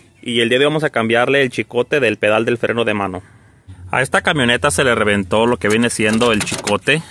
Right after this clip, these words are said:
a que regresa el freno de mano, y pues el freno de mano se quedó abajo. Y pues ahorita vamos a cambiarlo. Lo que vamos a necesitar son unas pinzas de punta y vamos a necesitar también un dado medida diez.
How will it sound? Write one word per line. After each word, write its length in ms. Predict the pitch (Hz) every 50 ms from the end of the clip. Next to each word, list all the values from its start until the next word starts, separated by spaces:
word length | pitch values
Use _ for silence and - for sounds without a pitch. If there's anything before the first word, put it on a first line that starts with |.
| - - -
a 220 | - 104 98 95 -
que 180 | - - 107
regresa 580 | 101 104 104 101 104 107 107 104 - 123 120 117
el 80 | 110
freno 300 | - - 104 104 110 113
de 100 | 117 127
mano, 380 | 123 117 104 107 120 135 160 165 - - - - - - - - - -
y 80 | 117
pues 180 | 107 - 104 -
el 80 | 113 101
freno 180 | 117 117 120
de 60 | 123 117
mano 200 | 117 117 123 120
se 140 | - 107
quedó 180 | - 101 101 101
abajo. 420 | 104 117 131 139 147 - 127 120 107 - - - - - - - - - _ _ -
Y 200 | 117 117 117 113
pues 140 | 117 113 110
ahorita 220 | 117 120 127 151
vamos 240 | 135 127 131 127 135
a 60 | 123
cambiarlo. 500 | - 127 135 143 151 165 165 160 156 143 - -
Lo 140 | 123 113 107
que 80 | -
vamos 240 | 117 123 139 151 156
a 60 | 156
necesitar 600 | 139 127 120 117 117 113 - 123 131 151 180 180 175 - - - -
son 200 | - - 117 123
unas 180 | 131 139 131
pinzas 340 | - - 127 131 127 151 139
de 120 | 139 147 -
punta 440 | - 127 123 131 131 - 180 208 214 - - _ _ _ _ _ _ - - - - - - - _ _ _ _ -
y 200 | - 117 113 117
vamos 280 | 117 120 135 139 -
a 20 | 139
necesitar 240 | 123 117 117 120 -
también 260 | - 120 123 127 135
un 120 | 131 127
dado 200 | 120 120 120 123
medida 360 | 123 120 110 104 104 107 110
diez. 440 | 117 135 151 165 160 - - - -